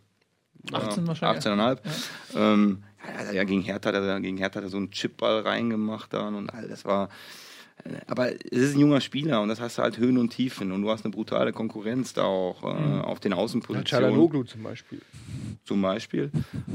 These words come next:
Speaker 1: Ähm, auch ein sehr guter Spieler, aber ich glaub, der wird seinen Weg gehen, hundertprozentig.
Speaker 3: Ja, okay.
Speaker 1: Hundertprozentig.
Speaker 3: Was
Speaker 1: Und
Speaker 3: hältst du
Speaker 1: das ist, das ist auch ein Typ.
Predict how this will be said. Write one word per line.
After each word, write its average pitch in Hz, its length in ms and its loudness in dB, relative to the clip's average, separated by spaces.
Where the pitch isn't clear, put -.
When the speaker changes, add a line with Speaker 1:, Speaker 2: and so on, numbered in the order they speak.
Speaker 1:
Ähm, 104 500 -2
auch 123 120 0
ein 123 120 4
sehr 113 120 4
guter 117 240 -2
Spieler, 110 480 -2
aber 113 380 -2
ich 113 120 -14
glaub, 110 220 -2
der - 100 -8
wird 220 120 -6
seinen 180 180 -2
Weg - 180 -10
gehen, 101 320 -8
hundertprozentig. - 540 -12
Speaker 3:
Ja, 110 100 -8
okay. 117 320 -16
Speaker 1:
Hundertprozentig. - 640 -6
Speaker 3:
Was 147 100 -4
Speaker 1:
Und - 60 6
Speaker 3:
hältst - 140 4
du 143 60 2
Speaker 1:
das 170 220 8
ist, 170 120 -8
das 190 80 6
ist - 60 10
auch 196 40 8
ein 185 60 8
Typ. - 280 2